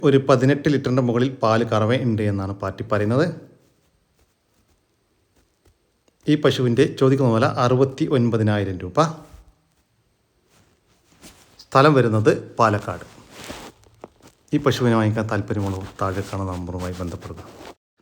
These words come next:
മറ്റൊരു പശു വിൽപ്പനക്കുണ്ട്. ഇതിപ്പോൾ കടിഞ്ഞൂൽ പ്രസവം, പ്രസവിച്ചതാണ്. ഇത് ഇന്നലെ പ്രസവിച്ച കേട്ടോ. പ്രസവിച്ച ഉടനെ എടുത്തിട്ടുള്ള ഒരു വീഡിയോ ആണ് കേട്ടോ ഇത്.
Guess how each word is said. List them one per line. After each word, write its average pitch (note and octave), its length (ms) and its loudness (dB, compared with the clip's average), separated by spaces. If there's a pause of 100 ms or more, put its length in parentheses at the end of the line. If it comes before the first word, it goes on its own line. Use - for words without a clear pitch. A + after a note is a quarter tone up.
(140)
മറ്റൊരു F3+ 320 6 (100)
പശു C#3+ 180 4
വിൽപ്പനക്കുണ്ട്. A#2 580 2 (1000)
ഇതിപ്പോൾ - 280 -10
കടിഞ്ഞൂൽ C3+ 420 6
പ്രസവം, C3 300 2 (280)
പ്രസവിച്ചതാണ്. A#2 680 0 (2250)
ഇത് B2 160 -6
ഇന്നലെ B2 280 0
പ്രസവിച്ച G2+ 380 -6
കേട്ടോ. F2+ 220 -4 (400)
പ്രസവിച്ച D#3 360 4 (160)
ഉടനെ D#3 240 6
എടുത്തിട്ടുള്ള C#3+ 440 2 (160)
ഒരു C3 180 4
വീഡിയോ A2+ 240 2
ആണ് G2 100 -2
കേട്ടോ G#2 200 -2
ഇത്. A#2 80 0